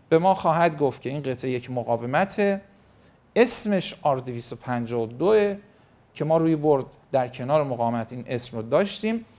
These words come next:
اما مقدار مقاومت همینطور که خدمتتون عرض کردم اوم، کیلو اوم، مگا اوم، مقدار مقاومت اینجا نوشته شده توی نقشه یازده کیلو، یازده و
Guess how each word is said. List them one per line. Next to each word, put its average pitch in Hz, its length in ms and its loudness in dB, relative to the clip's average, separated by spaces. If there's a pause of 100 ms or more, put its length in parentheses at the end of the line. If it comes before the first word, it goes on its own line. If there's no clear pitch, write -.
(300)
اما 269 260 6
مقدار 196 760 6
مقاومت 165 640 2 (240)
همینطور 240 200 -2
که 226 120 -4
خدمتتون 147 560 -6
عرض 139 240 -6
کردم 135 300 -4
اوم، 160 480 -2
کیلو 131 260 -6
اوم، 131 400 -4
مگا 131 260 -4
اوم، 190 520 0 (640)
مقدار 175 680 4
مقاومت 180 540 6
اینجا 160 180 -2
نوشته 135 380 -4
شده 120 260 -6
توی 113 160 -8
نقشه 107 480 -8 (680)
یازده 147 600 6
کیلو، 202 460 4 (320)
یازده 160 560 6
و 233 140 6